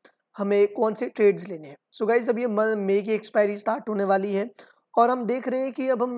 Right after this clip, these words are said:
मई की एक्सपायरी में कुछ प्रॉफिट अर्न करने की कोशिश करें, क्योंकि जो ये लॉकडाउन चल रहा है उसमें हम सोच रहे हैं कि अपनी थोड़ी अर्निंग इंट्राडे के through अर्न करने की कोशिश करें।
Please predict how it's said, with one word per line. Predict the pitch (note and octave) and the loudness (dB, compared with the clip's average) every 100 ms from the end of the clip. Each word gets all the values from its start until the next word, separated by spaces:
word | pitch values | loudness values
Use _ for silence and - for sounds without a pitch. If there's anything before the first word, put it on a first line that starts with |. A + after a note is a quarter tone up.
| A3+ | 0
मई | A3 A#3 | 0 0
की | B3 | -6
एक्सपायरी | A3+ - A3 G#3+ | -8 -2 0 2
में | G#3+ A3+ | 0 0
कुछ | A3+ G3+ - | -2 -4 -2
प्रॉफिट | A3+ A3 A#3 G3+ F#3+ A3+ A3+ | -2 -2 0 0 2 0 0
अर्न | G#3+ | -2
करने | G3+ F#3+ F#3+ | -2 -4 -4
की | G3 | -6
कोशिश | G#3+ G3 G3 | -6 -6 -8
करें, | - F#3+ G#3 | -4 -2 -2
क्योंकि | G#3+ G3 | -2 -6
जो | F3+ G#3 | 2 2
ये | |
लॉकडाउन | G3 C#4 F#3 G#3+ | 2 0 0 0
चल | G#3+ G3+ | 0 -4
रहा | G#3 | -2
है | G#3+ - - _ | -6 -10 -20 _
उसमें | - A#3 D#4 F4+ F#4 | -4 -4 -4 -4 -2
हम | A#3+ A3+ | -2 -2
सोच | A3 A3 A3+ | -2 -4 -2
रहे | B3+ | -6
हैं | |
कि | A#3 | -4
अपनी | A#3 A#3 | -4 -4
थोड़ी | - A#3 A#3+ | -6 -6 -4
अर्निंग | - A3+ G#3+ G#3+ B3 B3 - A3+ | 0 2 2 0 -2 -6 -6 -6
इंट्राडे | G3+ A#3 A3+ A3 A3+ | -4 -2 0 2 0
के | G#3 A3+ | -4 -8
through | G#3+ A3 B3 - A3 | -6 -8 -8 -6 -2
अर्न | G#3+ | -2
करने | A3 G3+ G3+ | -4 -4 -4
की | G3+ | -4
कोशिश | F#3+ F#3+ G#3 F#3 | -6 -8 -8 -16
करें। | D#3+ | -18